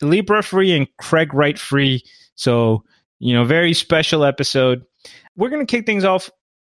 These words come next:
as we usually do, with our rapid fire headlines from the week that we wanna cover real quick. We're not gonna have as much chance to get into. And of course,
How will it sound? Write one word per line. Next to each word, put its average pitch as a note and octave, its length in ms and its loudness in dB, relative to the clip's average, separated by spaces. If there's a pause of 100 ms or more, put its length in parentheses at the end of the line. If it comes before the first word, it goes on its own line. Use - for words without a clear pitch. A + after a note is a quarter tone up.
(120)
as G3+ 200 -4
we D#3 120 0
usually A#2+ 320 -2
do, A#2+ 220 -6
with C3+ 240 -2
our F3 100 2
rapid A#2+ 360 -2
fire A2 360 -2
headlines D#3 840 -2 (100)
from E3+ 260 0
the D#3+ 100 4
week C#3 380 2 (120)
that A2 100 -4
we D3 100 4
wanna F#3+ 200 2
cover E3 340 0
real D3+ 240 2
quick. - 380 -2 (180)
We're A#2+ 80 -6
not D3+ 120 -2
gonna F#3 120 0
have F3 160 -2
as D#3+ 80 -2
much D#3 320 -4
chance D3 300 -6
to C3 80 -12
get C3 140 -6
into. B2+ 380 -6 (280)
And G3+ 140 -2
of F#3+ 120 -6
course, E3 480 0